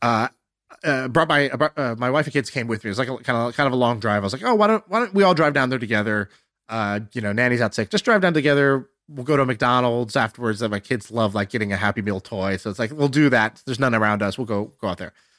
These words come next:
So we go to this McDonald's kind of out in the, uh, you know, I, I've driven an hour away. We're going to this McDonald's out there. And, um, <laughs> there's a, so I'm wait-, I'm, like, waiting in what I think is the line. But, you know, McDonald's is kind of ambiguous with the line.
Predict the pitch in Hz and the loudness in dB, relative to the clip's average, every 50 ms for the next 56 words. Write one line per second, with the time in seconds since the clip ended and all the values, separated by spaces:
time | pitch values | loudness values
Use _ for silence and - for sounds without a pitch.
0 | _ _ _ _ _ _ - 151 143 131 185 190 190 180 156 147 147 123 147 135 | _ _ _ _ _ _ 0 2 4 4 4 6 4 4 2 2 0 0 2 2
1 | 131 120 113 - - - 151 151 139 127 131 143 - 117 110 110 - - 143 - | 2 2 0 -2 -2 -2 0 2 2 0 0 0 -4 -6 -8 -8 -8 -10 -16 -12
2 | _ - 147 120 104 104 101 113 127 127 - - 139 123 113 147 139 143 131 127 | _ -6 -4 -4 -4 -6 -8 -6 -6 -4 -2 -2 -2 0 2 2 2 2 0 0
3 | 123 120 123 120 117 117 107 104 110 110 107 107 107 110 127 135 143 147 139 143 | 0 2 2 2 2 2 2 0 2 2 2 2 0 -2 -2 -4 -4 -2 0 0
4 | 156 151 139 123 123 127 139 - 139 117 - 117 110 113 104 117 110 98 95 110 | 0 0 0 -2 -4 -6 -8 -8 -6 -2 -2 0 0 0 0 0 -2 -2 -2 -2
5 | 104 95 92 - _ _ _ _ _ _ _ _ _ _ _ - 123 117 117 117 | -2 -2 -4 -8 _ _ _ _ _ _ _ _ _ _ _ 0 2 2 4 2
6 | 117 113 110 120 110 107 104 101 104 117 - _ _ _ _ _ _ _ _ _ | 2 2 2 2 2 2 2 -2 -4 -10 -16 _ _ _ _ _ _ _ _ _
7 | _ _ _ _ _ _ _ _ _ _ _ - - - - - 214 175 165 - | _ _ _ _ _ _ _ _ _ _ _ -4 -2 0 2 2 2 2 2 4
8 | 214 196 - 175 170 147 139 - - - - - - - - 160 127 123 135 143 | 2 4 4 4 4 4 4 2 0 -8 -20 -16 -4 0 2 4 4 2 0 0
9 | 135 143 156 156 - 147 135 127 127 123 120 123 131 139 143 151 127 131 123 113 | 2 0 0 2 0 -2 -2 0 -2 -4 -4 -2 -2 0 0 -2 -2 -4 -6 -8
10 | 127 123 120 123 120 123 - - 185 185 - 165 123 120 113 117 117 117 120 113 | -8 -6 -2 0 0 0 2 2 2 2 2 0 0 -2 -4 -4 -2 0 2 2
11 | 107 104 101 95 104 120 180 214 285 320 269 196 170 160 - - 139 143 160 151 | 2 2 0 0 0 0 2 4 4 4 4 4 4 2 2 2 2 2 2 0
12 | 143 131 - - - 160 147 123 117 120 117 120 107 120 120 127 127 147 135 147 | -2 -4 -8 -6 -4 -2 -2 0 0 -2 -2 -2 -2 -2 -2 0 2 2 4 2
13 | 139 - 127 - - 110 101 98 101 107 110 113 120 127 139 143 | 2 0 -4 -6 -6 -6 -2 0 0 2 2 2 2 2 0 -2